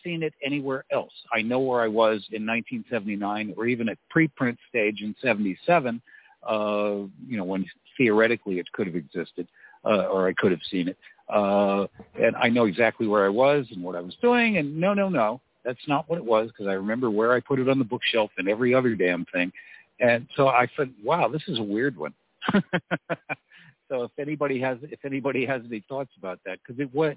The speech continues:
definitely was not written, uh, in this timeline by then, uh, because it was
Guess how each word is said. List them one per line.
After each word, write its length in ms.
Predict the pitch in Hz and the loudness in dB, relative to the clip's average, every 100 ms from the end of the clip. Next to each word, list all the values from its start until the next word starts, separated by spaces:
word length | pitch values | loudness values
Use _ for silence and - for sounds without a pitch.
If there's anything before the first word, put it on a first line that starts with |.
| - | 0
definitely 420 | 202 - 196 147 | 0 0 -8 -6
was 200 | 143 135 | -6 -6
not 340 | 139 139 151 - _ - _ _ | -4 -4 -4 -8 _ -20 _ _
written, 400 | 117 143 - 143 _ _ _ _ _ _ _ _ | 0 0 -2 -14 _ _ _ _ _ _ _ _
uh, 440 | 120 110 107 104 104 - | 0 4 4 2 0 -4
in 120 | 123 | -2
this 140 | 123 - | -2 -4
timeline 440 | 117 98 90 87 90 - - _ _ - | -4 -2 -2 -2 -6 -14 -20 _ _ 2
by 240 | 120 117 | 4 4
then, 400 | 98 120 104 71 - _ _ _ _ - | 2 -2 -2 -6 -18 _ _ _ _ -8
uh, 600 | 110 110 104 104 104 98 87 | -4 -2 -2 0 -2 -4 -2
because 560 | 113 107 127 117 117 - - | -4 -2 2 2 2 -4 -10
it 160 | - 107 | -4 -2
was 240 | 120 113 | -2 -4